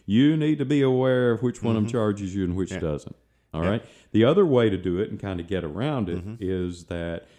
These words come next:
Speaker 1: let's say that you, you remember that Bubba said there was this TransUnion thing
Speaker 2: Mm-hmm.
Speaker 1: and this Equifax thing and this Experian.
Speaker 2: Right.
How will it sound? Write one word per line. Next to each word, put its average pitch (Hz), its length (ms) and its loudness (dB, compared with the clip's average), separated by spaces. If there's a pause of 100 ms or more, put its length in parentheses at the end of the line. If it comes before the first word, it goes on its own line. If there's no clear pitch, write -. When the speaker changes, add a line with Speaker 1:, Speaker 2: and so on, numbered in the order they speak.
(180)
Speaker 1:
let's - 220 -4
say 107 500 0
that 90 540 -4
you, 98 180 -6
you 98 180 -4
remember 98 520 0
that 92 180 -6
Bubba 107 300 0
said 98 320 -4
there 82 100 -4
was 76 220 -8
this 71 160 -12
TransUnion 107 880 -4
thing 85 340 -6
Speaker 2:
Mm-hmm. - 680 -12
Speaker 1:
and 82 120 -4
this 78 220 -10 (200)
Equifax 95 840 -4
thing 80 420 -6
and 82 160 -6
this 78 180 -6
Experian. 85 720 -6
Speaker 2:
Right. 95 220 -4